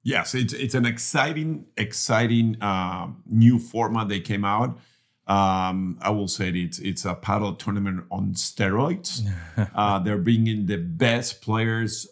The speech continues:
Speaker 1: of the world in paddle playing, uh, against each other. Uh, one exciting event. Uh, it's gonna be from January thirty-first to February fourth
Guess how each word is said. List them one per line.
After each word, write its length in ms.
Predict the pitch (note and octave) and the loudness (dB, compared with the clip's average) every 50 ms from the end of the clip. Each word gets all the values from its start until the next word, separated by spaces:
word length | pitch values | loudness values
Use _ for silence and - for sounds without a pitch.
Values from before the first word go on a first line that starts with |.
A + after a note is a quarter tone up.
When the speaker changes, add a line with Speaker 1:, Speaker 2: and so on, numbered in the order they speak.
| _ - | _ 0
Speaker 1:
of 260 | G#2+ G#2+ F#2+ E2 - | 2 2 2 0 -2
the 80 | G#2+ G2 | -2 -2
world 560 | F2+ F#2 G2+ G#2+ G#2+ G#2 F#2+ F2+ E2+ - - _ - | 0 0 2 2 2 2 0 0 -2 -6 -10 _ -4
in 160 | G2 G2 F#2+ | -2 -2 0
paddle 360 | F#2+ F#2 F2 F#2+ G#2 A2 A#2 A2+ | 2 2 2 2 2 0 -2 -4
playing, 640 | A2+ - F#2 F#2+ F#2 F2+ F2+ F2+ F2+ F2 - - - - | -4 -4 -2 -2 0 0 0 -2 -2 -4 -4 -6 -8 -6
uh, 380 | F#2 F2+ F2 E2+ F2+ F2+ D#2+ - | -4 -2 -2 -2 -4 -4 -6 -6
against 380 | - F2+ D#2+ F#2 F#2+ F2 - - | -6 -6 -4 -4 -4 -4 -6 -8
each 200 | F2 - - - | -8 -8 -6 -4
other. 400 | E2+ F2 A2 A#2+ C3+ C#3 - - _ _ _ _ _ _ _ - | -2 0 0 0 -2 -2 -6 -14 _ _ _ _ _ _ _ -4
Uh, 380 | F2+ F#2 F2+ F2 F2 F2 F2 | -2 -2 0 0 -2 -2 -4
one 300 | F#2 F2 F2+ G2 G2 G2 F#2 | -4 -4 -2 0 0 0 -2
exciting 480 | E2+ - - - G2 F#2+ G2 F#2+ F#2+ | -4 -4 -4 -2 0 0 0 -2 -4
event. 480 | F#2+ E2 D#2 F#2 F#2 G2 A#2 A2+ A#2 A#2+ A#2 - - | -4 -6 -6 -4 -2 -2 -2 -2 -4 -8 -10 -8 -4
Uh, 220 | F2+ F2+ F2+ F2+ F#2 | -2 -2 -2 -2 -4
it's 120 | F#2 F2 | -6 -4
gonna 160 | - A2 G2 | -2 -2 -2
be 140 | F#2 F2 G2 | 0 -2 -4
from 260 | F2 - G2+ F#2+ F2+ | -4 -6 -6 -6 -6
January 420 | E2 - G#2+ G2+ G2 G2 G2 G2 E2+ | -2 -2 -2 -2 0 -2 -4 -4 -6
thirty-first 920 | - - - - G#2+ G2+ G2 F#2 E2+ - - - G2 G2+ A2+ A2+ A#2 - - | -8 -12 -6 -2 0 0 0 -2 -4 -6 -6 -4 -2 0 0 -2 -2 -4 -8
to 100 | - E2+ | -10 -10
February 500 | - - - A2 G2 - F#2+ F#2 F2 E2 | -10 -8 -6 -6 -4 -4 -4 -4 -6 -6
fourth 560 | E2 - - - G#2+ A2 C3+ D#3 D3 - - | -8 -10 -8 -2 0 2 2 2 0 -2 -12